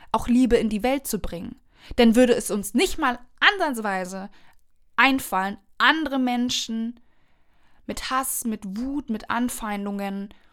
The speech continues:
sozusagen zu behandeln. Das würde uns einfach nicht einfallen. Aus Liebe wird Liebe geboren und aus Schmerz wird Schmerz geboren.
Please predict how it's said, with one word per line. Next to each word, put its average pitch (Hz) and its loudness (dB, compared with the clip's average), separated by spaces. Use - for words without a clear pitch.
sozusagen 202 -4
zu 202 -8
behandeln. 196 -8
Das - -6
würde 320 -8
uns 302 -10
einfach 233 -4
nicht 254 -6
einfallen. - -6
Aus 233 -2
Liebe 262 4
wird 247 0
Liebe 220 2
geboren 214 0
und - -6
aus - -4
Schmerz 202 -4
wird 240 -10
Schmerz 190 -6
geboren. - -8